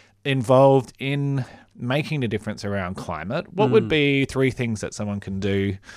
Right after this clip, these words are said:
Speaker 1: Lee, to, uh, to do that?
Speaker 2: Wow. Um,
Speaker 1: <laughs>
Speaker 2: well, firstly, and I,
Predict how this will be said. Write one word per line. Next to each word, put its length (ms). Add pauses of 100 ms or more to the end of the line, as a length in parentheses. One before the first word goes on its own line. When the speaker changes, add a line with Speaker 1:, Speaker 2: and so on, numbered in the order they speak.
(300)
Speaker 1:
Lee, 280
to, 320
uh, 220 (140)
to 100
do 140
that? 200 (500)
Speaker 2:
Wow. 400
Um, 440 (120)
Speaker 1:
<laughs> 140
Speaker 2:
well, 280 (640)
firstly, 640
and 160
I, 120